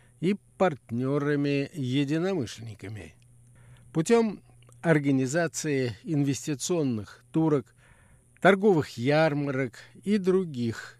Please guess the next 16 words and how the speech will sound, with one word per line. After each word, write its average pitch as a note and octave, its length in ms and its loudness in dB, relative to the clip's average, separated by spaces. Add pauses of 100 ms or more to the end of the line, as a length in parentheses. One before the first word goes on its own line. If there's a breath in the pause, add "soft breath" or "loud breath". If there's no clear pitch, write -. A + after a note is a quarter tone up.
мероприятий C3+ 1040 -2 (680 soft breath)
два G3 500 2
министерства B2 1200 -4 (500)
и F#3 480 -2
получающий B2+ 1040 -4 (400 soft breath)
финансовую A#2 760 -2
поддержку A#2+ 680 -2 (440 loud breath)
со - 180 0
стороны D#3+ 840 -2 (260)
правительства D3 1160 -2 (580 soft breath)
Тайваньский D3+ 840 2
совет C#3+ 540 -4
по C#3 240 -2
развитию C3 800 -2
внешней A#2+ 600 -4
торговли D3+ 680 -2